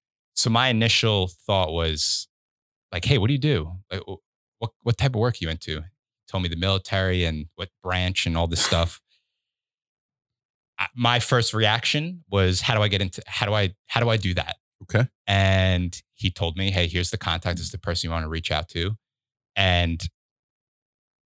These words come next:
Speaker 1: I reached out to the person, took the asvab test that you have to take to get in,
Speaker 2: Yep.
Speaker 1: went to boot camp,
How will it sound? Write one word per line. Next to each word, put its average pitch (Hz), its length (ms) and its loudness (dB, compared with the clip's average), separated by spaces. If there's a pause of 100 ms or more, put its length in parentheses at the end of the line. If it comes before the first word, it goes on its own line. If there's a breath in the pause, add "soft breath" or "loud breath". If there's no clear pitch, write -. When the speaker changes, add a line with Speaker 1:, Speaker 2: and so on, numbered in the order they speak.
(220)
Speaker 1:
I 85 40 -6
reached 82 220 -2
out 87 120 2
to - 80 -8
the 80 60 -12
person, 139 460 0 (320)
took 92 240 -2
the 85 460 0
asvab 95 400 0
test 107 220 0
that 107 80 0
you 95 40 -2
have 101 100 -4
to - 60 -10
take 90 200 -4
to 87 80 -6
get 85 140 0
in, 95 120 0
Speaker 2:
Yep. 110 160 4 (680)
Speaker 1:
went 92 160 -2
to - 60 -2
boot 95 180 0
camp, 117 300 0